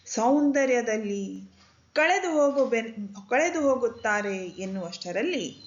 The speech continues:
ರೂಪಾ ಮೇಡಮ್ ಸಿಟ್ಟಿನಲ್ಲಿ ಇಬ್ಬರ ಮಾತಿನ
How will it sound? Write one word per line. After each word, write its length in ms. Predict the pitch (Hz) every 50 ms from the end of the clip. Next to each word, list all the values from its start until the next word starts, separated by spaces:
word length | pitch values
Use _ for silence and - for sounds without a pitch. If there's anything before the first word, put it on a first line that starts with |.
| - - - - _ _ - - - - -
ರೂಪಾ 440 | - 320 392 381 370 349 320 294 262
ಮೇಡಮ್ 400 | 240 220 196 180 180 180 175 175 - - - - - - - - - - -
ಸಿಟ್ಟಿನಲ್ಲಿ 960 | - 349 381 381 - - - - 320 294 285 262 240 220 202 185 165 - 196 - - - - - - -
ಇಬ್ಬರ 440 | 175 294 277 254 262 294 277 262 233 196 175 165 - 196
ಮಾತಿನ 460 | 220 233 269 302 294 - 254 233